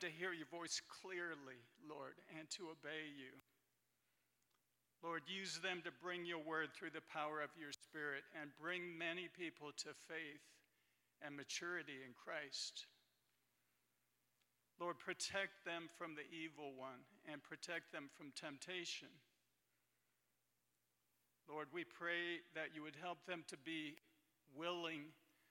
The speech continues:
to share in the sufferings in suffering for the gospel by your power and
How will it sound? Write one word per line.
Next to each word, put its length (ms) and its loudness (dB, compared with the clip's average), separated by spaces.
to 140 -2
share 500 6
in 120 -2
the 80 -2
sufferings 880 2
in 140 -4
suffering 680 4
for 120 -2
the 100 -2
gospel 600 -2
by 180 10
your 340 6
power 440 2
and 100 0